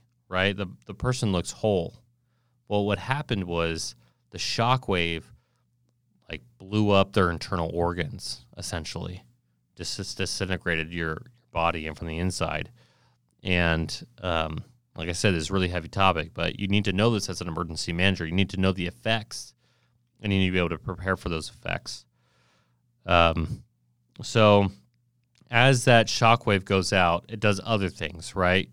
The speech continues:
Obviously, you can have buildings collapse, and now you have debris that is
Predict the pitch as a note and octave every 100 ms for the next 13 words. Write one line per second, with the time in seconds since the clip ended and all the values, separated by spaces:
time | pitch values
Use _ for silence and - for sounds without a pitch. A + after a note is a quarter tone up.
0 | _ - G#2+ A2 - G#2+ F#2+ G2 G2 F2
1 | G2 F#2 E2+ D#2 - F2 E2 D#2 D#2 -
2 | F2+ E2 E2 F2+ F2+ F2+ F2 E2+ - F#2
3 | - G2+ G2 F#2 F2+ E2+ E2+ D#2+ -